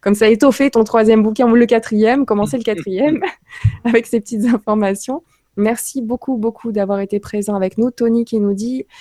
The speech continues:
Mille merci, une super soirée et un bon encouragement, un bon encouragement partagé, des révélations à consommer sans modération. » Merci à vous de rechercher l'information. Merci de participer à,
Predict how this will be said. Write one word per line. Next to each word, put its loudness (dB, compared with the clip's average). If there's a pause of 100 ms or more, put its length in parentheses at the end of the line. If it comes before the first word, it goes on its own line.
(220)
Mille 4
merci, -2
une 0
super -4
soirée 0
et 2
un 2
bon 2
encouragement, -2 (100)
un -4
bon -2
encouragement -2
partagé, -4
des -2
révélations -2
à -4
consommer -6
sans -6
modération. » -6 (360)
Merci -6
à -4
vous -6
de -10
rechercher -8
l'information. -8
Merci -10
de -20
participer -10
à, -6